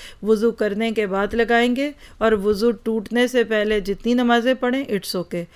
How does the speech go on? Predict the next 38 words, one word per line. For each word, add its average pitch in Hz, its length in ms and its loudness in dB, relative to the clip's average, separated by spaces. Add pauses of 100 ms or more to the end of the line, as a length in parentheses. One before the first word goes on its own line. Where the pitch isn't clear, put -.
(220)
लेकिन 208 280 0
अगर 208 220 0
अगली 214 280 0
नमाज 226 320 2
से 226 160 0
पहले 214 240 0
वज़ू 196 300 -2
टूटा 214 400 -4 (300)
तो 220 60 2 (100)
पहले 254 380 4
नेल 254 200 4
पॉलिश 208 280 -2
को - 120 -2
remove 190 280 -2
करेंगे, 196 400 -2
फिर 262 220 -4
उसको 226 220 -4
लगाएंगे। 175 480 -6 (240)
ये 262 100 2
तो 269 120 -2
आम 277 160 4
हालात 240 320 2
की 220 140 -6
बात 185 240 -4
है 196 80 -4
ना। 226 140 -6 (420)
इसी 247 200 0
तरह 359 200 2
नेल 269 180 4
पॉलिश 240 280 4
की 247 140 -4
तरह 226 200 2
हाथ 208 240 -2
में 202 140 -6
गम 202 200 -2
लग 202 200 -4
चुका 196 280 -6
है, 208 140 -2